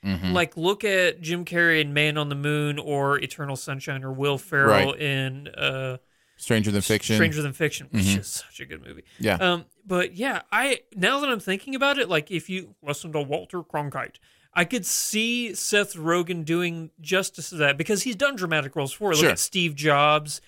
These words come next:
Speaker 2: or, um, uh, even The Disaster Artist, I guess you could technically count as a dramatic role
Speaker 1: Sure.
Speaker 2: for him. But, yeah, he, I, I, I am okay with this. I'm
Speaker 1: Well,
Speaker 2: okay with this.
Speaker 1: I mean, look at, look at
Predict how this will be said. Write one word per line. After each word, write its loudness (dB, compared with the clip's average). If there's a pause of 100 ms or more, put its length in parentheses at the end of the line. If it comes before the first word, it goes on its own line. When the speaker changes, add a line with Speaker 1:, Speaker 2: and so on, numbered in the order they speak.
(480)
Speaker 2:
or, 4
um, -2
uh, -2
even -2
The 0
Disaster 0
Artist, -4
I -4
guess -4
you -8
could -10
technically -10
count -6
as -8
a -10
dramatic -6
role -4
Speaker 1:
Sure. 4
Speaker 2:
for 0
him. -8 (560)
But, 2 (180)
yeah, -2
he, -6 (800)
I, 0
I, 0 (140)
I 2 (360)
am -2
okay 0
with -2
this. -20 (200)
I'm -8
Speaker 1:
Well, 8
Speaker 2:
okay 0
with -14
this. -20
Speaker 1:
I 4
mean, 4
look 0
at, -6
look 0
at 0